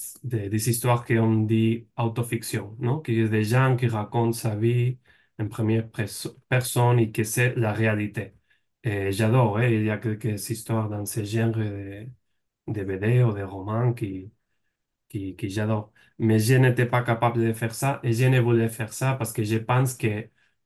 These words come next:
ma vie n'a été si intéressante comme pour faire une autofiction. Mais par contre, quand on, quand on a le pouvoir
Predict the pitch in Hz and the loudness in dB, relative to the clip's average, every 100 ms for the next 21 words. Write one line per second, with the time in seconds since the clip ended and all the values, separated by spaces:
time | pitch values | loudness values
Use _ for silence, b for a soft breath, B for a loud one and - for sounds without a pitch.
0 | _ - 113 110 110 110 135 139 135 120 | _ -2 2 4 4 4 2 2 2 2
1 | 110 110 110 117 113 143 135 120 117 110 | 2 0 0 -2 0 0 4 2 2 -2
2 | 110 127 123 117 117 117 120 117 117 120 | -2 -2 -2 0 0 0 0 -2 -2 -2
3 | 117 113 110 120 131 _ _ 107 101 98 | -4 -4 -2 -4 -8 _ _ -10 -8 -8
4 | 95 95 104 135 - - _ _ - 117 | -8 -10 -12 -16 -18 -20 _ _ 0 2
5 | 113 117 110 - 98 92 _ b b - | 2 0 -2 -4 -8 -10 _ b b -4
6 | 104 104 120 - 143 160 165 _ _ _ | -4 0 -2 0 0 0 -2 _ _ _
7 | _ - 107 110 117 120 _ - 110 120 | _ -6 0 2 2 0 _ -4 0 2
8 | 127 127 120 117 123 113 123 127 135 131 | 4 4 4 2 -2 0 2 2 2 -2
9 | - | -14